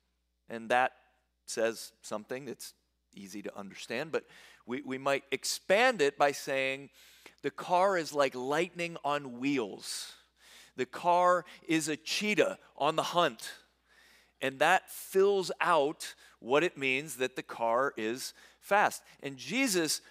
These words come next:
knew the Psalms. I mean, he spoke them when he ministered, when he taught, even when he was on the cross.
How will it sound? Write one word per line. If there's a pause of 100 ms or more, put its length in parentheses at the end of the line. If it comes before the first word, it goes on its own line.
(120)
knew
the
Psalms. (240)
I
mean,
he
spoke
them
when
he
ministered,
when
he
taught,
even
when
he
was
on
the
cross.